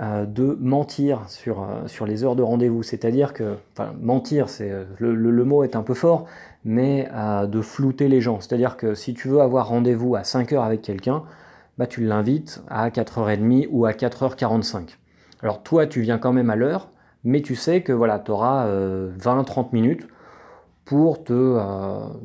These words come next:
te, te poser et faire autre chose, euh, mettre à jour tes mails, euh, mettre à jour ton agenda ou je sais pas quoi. Mais comme ça, t'es sûr que si tu lui donnes rendez-vous à quatre heures et demie, eh ben, il va arriver à cinq heures. Voilà. Et dans le même sens,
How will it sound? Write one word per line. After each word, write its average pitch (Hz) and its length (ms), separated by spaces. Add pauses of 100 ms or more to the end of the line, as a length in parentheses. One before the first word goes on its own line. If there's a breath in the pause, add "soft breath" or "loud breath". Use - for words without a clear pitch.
(240)
te, 113 100
te 107 160
poser 120 720
et 120 80
faire 123 360
autre 117 300
chose, 120 500
euh, 101 120
mettre 113 340
à 107 60
jour 101 180
tes - 140
mails, 117 680
euh, 92 200
mettre 104 260
à 104 60
jour 107 160
ton 107 140
agenda 101 360
ou 101 80
je 95 80
sais 104 140
pas 95 140
quoi. 120 220 (420 loud breath)
Mais 120 60
comme 120 140
ça, 175 160
t'es 139 160
sûr 160 240
que - 80
si 113 160
tu 123 100
lui 147 120
donnes 156 160
rendez-vous 131 400
à 104 80
quatre 123 240
heures 120 100
et 101 40
demie, 127 260 (420 loud breath)
eh 113 60
ben, 104 100
il 135 100
va 95 120
arriver 98 260
à 135 80
cinq 113 300
heures. 98 160 (240)
Voilà. 101 240 (400 loud breath)
Et 135 80
dans 160 100
le 160 60
même 135 160
sens, 196 400